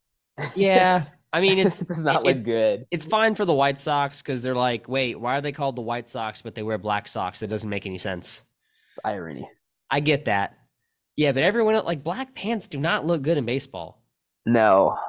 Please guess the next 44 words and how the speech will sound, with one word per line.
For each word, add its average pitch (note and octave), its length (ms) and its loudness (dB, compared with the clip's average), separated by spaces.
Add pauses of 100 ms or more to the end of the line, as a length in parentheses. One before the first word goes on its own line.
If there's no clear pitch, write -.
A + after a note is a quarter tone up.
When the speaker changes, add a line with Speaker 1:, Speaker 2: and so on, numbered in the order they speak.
(140)
Speaker 1:
I, C#3+ 200 6
I, A2+ 260 4 (100)
and D#3 140 2
I, D#3 240 2 (380)
the D#3 140 4
one D#3+ 180 2
that F3+ 80 4
Speaker 2:
They D#3 60 2
Speaker 1:
comes F#3+ 200 2
the C3+ 40 -4
Speaker 2:
make B2+ 40 -2
s- - 40 -10
Speaker 1:
closest B2+ 400 -4
for D#3 120 -2
me D#3 480 -8
are B2 180 0
the, A2+ 300 -2
uh, F#2+ 260 -2
the F#2+ 120 -8
Pittsburgh A#2+ 420 -6
Pirates G2+ 500 -4
with G#2+ 200 -8
their F#2+ 420 -4 (200)
yellow A2 320 0
Speaker 2:
Yeah. A2 60 0
Speaker 1:
uniforms A#2+ 640 -4
and A#2 140 -10
the A#2 40 -4
black B2+ 280 -2
pants. C3+ 380 -8 (380)
But B2 100 2
even B2 260 0
then A2 160 -2
is G2 120 -6
a E2+ 60 -10
stretch. - 580 -8
But B2+ 120 -2
now, C3+ 160 0
Speaker 2:
But D#3 100 0
that F#3 120 2
Speaker 1:
I C3+ 60 0
Speaker 2:
was D3 100 0
Speaker 1:
mean C3+ 60 -2
Speaker 2:
like, B2+ 300 0